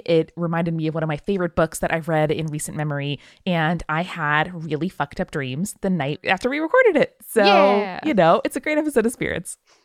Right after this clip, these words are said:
Speaker 2: It's only a good episode of Spirits if you have nightmares afterwards.
Speaker 1: That's very true. But you know who's exempt from nightmares?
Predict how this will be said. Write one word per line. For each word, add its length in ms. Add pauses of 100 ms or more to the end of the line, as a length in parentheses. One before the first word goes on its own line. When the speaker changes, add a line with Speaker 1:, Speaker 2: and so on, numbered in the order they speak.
(760)
Speaker 2:
It's 200
only 340
a 80
good 160
episode 320
of 60
Spirits 440
if 120
you 100
have 180
nightmares 380
afterwards. 640 (180)
Speaker 1:
That's 220
very 180
true. 380
But 240
you 100
know 160
who's 160
exempt 460
from 160
nightmares? 500